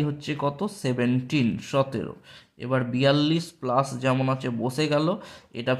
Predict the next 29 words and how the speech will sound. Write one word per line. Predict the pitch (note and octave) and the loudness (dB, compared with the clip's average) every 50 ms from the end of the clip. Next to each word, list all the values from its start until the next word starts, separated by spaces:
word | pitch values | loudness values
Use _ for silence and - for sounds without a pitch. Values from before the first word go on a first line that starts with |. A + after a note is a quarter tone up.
| C3 | 0
তিপ্পান্নকে | - C#3 C3 C3+ - C#3 C#3+ C#3+ D3+ D3+ D3 D3 D#3 D3+ - - | -2 -2 -2 -2 0 2 2 4 4 0 0 0 -2 -4 -2 0
সতেরো | C#3 C3 C3 C3+ D#3 D#3 D#3 D3 | 0 0 2 2 0 0 2 2
দিয়ে | D#3 D3+ D3+ C#3 C#3+ | 2 2 2 2 0
যদি | C#3 C3+ C3+ C3 A#2+ | -2 0 2 2 2
আমরা | A#2 A#2 A#2 A2 A2 G2+ G#2 A#2+ | 2 4 2 2 0 0 -4 -2
ভাগ | A#2+ A#2 B2+ B2 B2+ - - - | 0 0 0 -2 -4 -12 -10 -4
করি, | B2 B2+ C#3+ F#3 A#3+ B3 - - - - _ _ - - | -2 0 0 0 -2 -4 -6 -18 -20 -20 _ _ -10 -4
তাহলে | B2 B2 A#2+ C3 C#3 C#3+ C#3+ B2+ A#2+ | -4 0 2 2 2 4 2 2 0
ভাগটা | A#2+ A2+ A#2 A#2 - - B2+ B2+ B2+ - | -2 -2 -2 -4 -8 -4 -4 -4 -2 0
করলে | B2 B2 B2+ B2+ B2+ B2 B2 B2 | 0 2 2 4 2 2 4 4
দাঁড়াবে | B2 B2 B2+ B2+ C#3 E3 E3+ E3+ - - | 4 4 4 4 4 2 0 -2 -4 -10
থ্রি | - - E3+ F3+ G3 G#3 F#3+ - - - | -4 -4 0 0 0 0 -2 -6 -10 -4
পয়েন্ট | C3+ C3 C3 C3 D3 F3+ G3 F#3+ - - B2+ B2 | 0 2 2 4 4 4 2 2 0 -4 -2 2
ওয়ান | B2 C3 C#3 D#3+ E3+ D#3+ - - B2 | 4 4 6 6 4 2 0 0 4
ওয়ান | B2+ C3 C#3 D#3 D3+ D#3 - - | 4 6 6 4 2 -2 2 2
সেভেন, | G3+ F3+ C#3+ A2 - - - - _ _ _ _ _ _ _ _ _ _ _ _ _ _ _ _ _ - | 4 6 6 4 2 0 -8 -16 _ _ _ _ _ _ _ _ _ _ _ _ _ _ _ _ _ -12
থ্রি | - E3 F#3 F#3+ F#3+ | -10 -6 -6 -6 -4
পয়েন্ট | - F3 E3+ E3+ E3 D3+ | 0 0 2 2 2 4
ওয়ান | D3 D3 D3 D#3 | 4 4 4 6
ওয়ান | D#3 D#3+ D#3+ D#3 - | 4 4 4 2 2
সেভেন। | B2+ A2 E2 C2+ A1+ - - - - - - _ _ - | 2 2 2 0 -6 -8 -12 -14 -18 -20 -20 _ _ -10
এবার | B2+ C3 C#3+ C#3 F2+ A#2+ | 0 2 2 4 4 4
আমরা | C3+ C#3+ D3 D#3 D3+ D#3+ | 4 4 4 4 4 4
জানি | E3 F#3+ G#3+ D#3+ C#3 | 4 4 4 4 6
দশমিকের | C3 C3 C3 D#3+ D#3 D#3+ D#3 E3 E3 D#3 D#3+ | 4 4 4 2 2 2 2 2 0 2 2
পর | F3 F3+ F3+ - | 0 0 0 0
তিন | C#3 C#3 C#3+ C#3+ | 0 0 2 2
নম্বর | C#3 C3+ C#3+ D3 D3 D3+ - D#3 | 2 2 4 2 2 2 2 0
সংখ্যাটা | D3 D3+ D3+ D#3 D#3+ F#3+ | -2 0 0 2 2 2